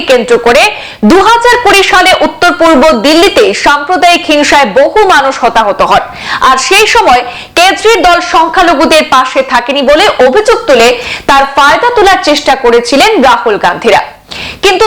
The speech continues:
তাতে লাভ হয়নি। উত্তর পূর্ব দিল্লির, আহ, শিলংপুরে গতবারের চেয়েও বেশি, প্রায় বিয়াল্লিশ হাজার ভোটে জিতেছেন আম আদমি পার্টির প্রার্থী জুবের আহমদ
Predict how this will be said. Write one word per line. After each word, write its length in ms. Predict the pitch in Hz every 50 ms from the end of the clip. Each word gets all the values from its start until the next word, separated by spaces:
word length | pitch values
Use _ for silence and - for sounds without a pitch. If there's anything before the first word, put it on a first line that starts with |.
| - -
তাতে 280 | 381 370 359 359 359 480 480 370 285
লাভ 160 | 262 247 240 240 - -
হয়নি। 300 | 208 190 190 165 170 - - - - - - - - - - - - -
উত্তর 260 | - 349 370 - 494 494 494
পূর্ব 180 | 466 466 453 466 466 370 302
দিল্লির, 340 | 403 403 359 359 403 403 392
আহ, 480 | 381 - - - - - - - 240 247 240 -
শিলংপুরে 640 | - 370 392 440 466 466 440 - 339 320 240 220 233 247 247 294
গতবারের 500 | 302 - - 453 453 466 466 453 453 427 453 -
চেয়েও 220 | 415 415 415 415 294 220 190 262
বেশি, 300 | 285 339 - - 320 220 185 - -
প্রায় 280 | - 190 196 339 381 415 359 233 180 - - - - - 202
বিয়াল্লিশ 520 | 208 285 339 392 427 453 427 466 508 494 494 - - 370
হাজার 280 | 349 349 - 359 339 294 226
ভোটে 240 | 254 269 - 330 339 330 233
জিতেছেন 440 | 269 - - 262 254 - - 370 415 440 - - - 233 262 294
আম 100 | 339 349 370 359
আদমি 220 | 359 330 339 330 330 302
পার্টির 380 | 277 277 277 285 285 277 269 - - - - - - - - - - - -
প্রার্থী 380 | 294 330 359 339 - - 302 208 208 190 180
জুবের 320 | - - 320 - 381 415 - - - 233
আহমদ 260 | 226 214 214 214 214